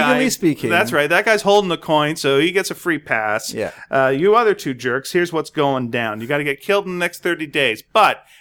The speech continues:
Speaker 1: and it's a weird thing I'm giving you this thing, but I'm gonna, uh, you get to pick the day and the time. That's
Speaker 2: Yeah.
Speaker 1: how we roll.
Speaker 2: That's right.
Speaker 1: Pretty fair. We're gonna burn you alive,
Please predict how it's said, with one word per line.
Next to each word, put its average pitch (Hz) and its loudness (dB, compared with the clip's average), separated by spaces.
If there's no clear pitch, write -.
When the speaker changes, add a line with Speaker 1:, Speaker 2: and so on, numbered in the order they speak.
Speaker 1:
and 151 -6
it's 151 -6
a 160 -2
weird 208 2
thing 185 -2
I'm 170 -2
giving 170 -2
you 160 0
this 175 0
thing, 131 -2
but 135 0
I'm 143 -4
gonna, 156 0
uh, 143 6
you 196 -2
get 247 0
to - -20
pick - -4
the 226 0
day 175 2
and 143 -6
the 160 -4
time. 143 0
That's 160 0
Speaker 2:
Yeah. - -6
Speaker 1:
how 175 4
we 185 -4
roll. 165 2
Speaker 2:
That's 120 -6
right. 117 -2
Speaker 1:
Pretty 196 2
fair. 151 2
We're 147 -4
gonna 190 2
burn 240 0
you 226 0
alive, 160 4